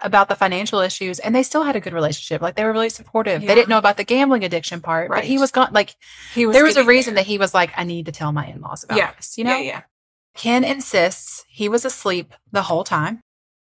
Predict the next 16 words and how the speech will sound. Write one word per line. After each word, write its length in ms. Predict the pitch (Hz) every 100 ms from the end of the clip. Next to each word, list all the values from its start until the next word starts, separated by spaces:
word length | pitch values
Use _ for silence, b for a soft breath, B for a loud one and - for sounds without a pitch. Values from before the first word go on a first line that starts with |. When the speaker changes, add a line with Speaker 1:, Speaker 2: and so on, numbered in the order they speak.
| _
Speaker 1:
He 120 | -
even 240 | - 233 269
says 240 | 208 190
that 80 | 180
he 100 | 196
was 120 | 175
asleep 360 | 156 - 190 -
when 100 | 180
he 60 |
got 160 | 180 170
to 40 | -
the 80 | 170
police 300 | 175 180 -
station 340 | 165 165 156
and 100 | 151
confessed. 640 | 151 - 151 - - -